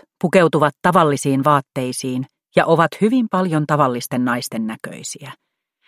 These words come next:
He asuvat tavallisissa taloissa ja käyvät tavallisissa töissä. Siksi heitä on niin vaikea tunnistaa. Oikea noita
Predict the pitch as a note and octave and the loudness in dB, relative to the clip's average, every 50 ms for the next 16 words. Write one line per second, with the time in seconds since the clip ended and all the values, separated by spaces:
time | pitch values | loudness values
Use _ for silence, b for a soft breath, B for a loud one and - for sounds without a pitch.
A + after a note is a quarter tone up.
0 | _ _ - F#3+ - - A3+ A#3+ - D4+ C4+ C4 A#3 - - A#3+ A#3+ C4 B3+ A#3 | _ _ 2 2 4 4 2 2 2 2 2 2 0 -2 -2 0 0 2 2 0
1 | F#3 D#3 - C3 - - C3 B2 - D#3 F3 E3+ D3+ C#3+ C#3 - - - B2+ b | 0 -2 -4 -6 -8 -8 -8 -4 -2 0 0 0 0 -2 -4 -6 -8 -8 -8 b
2 | b b b b b - D3 C3 - D#3+ D#3+ E3+ D#3 C3+ C#3 A#2+ - - - _ | b b b b b -6 -6 -4 0 0 0 2 0 0 -2 -4 -6 -10 -20 _
3 | _ _ _ _ - - F#3 F3+ F3 C#3+ C3 B2 B2+ B2 - - - - - - | _ _ _ _ 2 2 4 4 4 2 2 0 -4 -6 -6 -8 -10 -10 -10 -10
4 | - B2 - - C#3 B2+ A#2+ A2+ A2 - - - - - - - _ _ _ _ | -10 -10 -8 -8 -6 -6 -6 -8 -12 -14 -16 -14 -14 -14 -16 -16 _ _ _ _
5 | _ _ _ _ _ _ _ _ _ - - E4+ - - - F3+ C#3 D#3 D3 - | _ _ _ _ _ _ _ _ _ -6 -6 -4 -4 -2 -2 -2 0 0 0 2
6 | E3 D#3 E3 F#3+ G3+ F#3+ A3 G#3+ - - E3+ E3 - G#3 G3 C#3+ A#2+ G#2+ B2 - | 2 2 2 2 2 2 2 0 0 -2 -4 -4 -2 -2 -2 -2 -4 -8 -10 -14
7 | - - - - A2 B2+ C#3 - _ _ _ _ _ _ _ _ _ _ _ _ | -14 -14 -16 -18 -18 -18 -20 -20 _ _ _ _ _ _ _ _ _ _ _ _
8 | _ _ _ _ _ _ _ _ _ _ _ _ _ _ _ _ _ _ _ _ | _ _ _ _ _ _ _ _ _ _ _ _ _ _ _ _ _ _ _ _
9 | _ _ _ _ _ _ _ _ _ _ _ _ _ _ _ _ _ _ _ - | _ _ _ _ _ _ _ _ _ _ _ _ _ _ _ _ _ _ _ 4
10 | D#3+ F3 F3+ F3+ F3 - - D3+ D3 D3 C#3+ D3+ D3+ D#3 D3+ D3 C#3 - C#3 | 6 6 6 6 4 2 2 2 2 4 4 4 2 2 2 0 -2 -4 -4